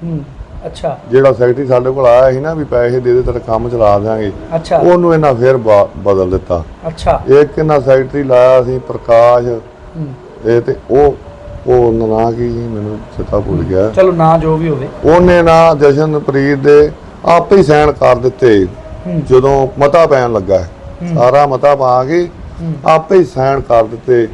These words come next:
Speaker 1: ਹੂੰ।
Speaker 2: ਜਸ਼ਨਪ੍ਰੀਤ ਬਾਵੇ ਦੇ।
Speaker 1: ਹੂੰ।
Speaker 2: ਉਹ ਜਸ਼ਨਪ੍ਰੀਤ ਬਾਵੇ ਦੀ ਵੀਡੀਓ ਵੀ ਬਣੀ ਹੋਣੀ ਹੈ, ਵਾਇਰਲ ਵੀ ਹੋਈ ਹੈ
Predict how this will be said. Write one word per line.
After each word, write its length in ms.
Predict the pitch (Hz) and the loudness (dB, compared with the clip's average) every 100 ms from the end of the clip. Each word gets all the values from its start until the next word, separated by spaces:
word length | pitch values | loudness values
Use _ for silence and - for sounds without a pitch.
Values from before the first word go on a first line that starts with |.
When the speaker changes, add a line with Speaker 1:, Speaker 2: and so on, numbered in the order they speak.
| - - | -10 -12
Speaker 1:
ਹੂੰ। 80 | 165 | -2
Speaker 2:
ਜਸ਼ਨਪ੍ਰੀਤ 580 | 127 123 127 117 113 113 | 0 2 0 -2 0 0
ਬਾਵੇ 400 | 107 101 98 101 | 2 2 2 0
ਦੇ। 200 | 95 90 82 - | 0 -4 -6 -12
Speaker 1:
ਹੂੰ। 140 | 165 160 135 | -6 -6 -4
Speaker 2:
ਉਹ 240 | 147 165 156 | 0 2 2
ਜਸ਼ਨਪ੍ਰੀਤ 600 | 131 143 160 151 147 143 | 2 0 0 -4 -4 -2
ਬਾਵੇ 300 | 131 131 139 | 2 2 2
ਦੀ 100 | 139 | -2
ਵੀਡੀਓ 360 | 135 170 185 | 2 2 4
ਵੀ 80 | 175 | 0
ਬਣੀ 300 | 143 131 135 | 0 -4 -4
ਹੋਣੀ 220 | 139 123 | -6 -6
ਹੈ, 80 | 131 | -4
ਵਾਇਰਲ 440 | 127 127 131 147 151 | 0 2 2 0 -4
ਵੀ 80 | |
ਹੋਈ 320 | 147 113 123 | -4 -4 -2
ਹੈ 120 | 127 | -4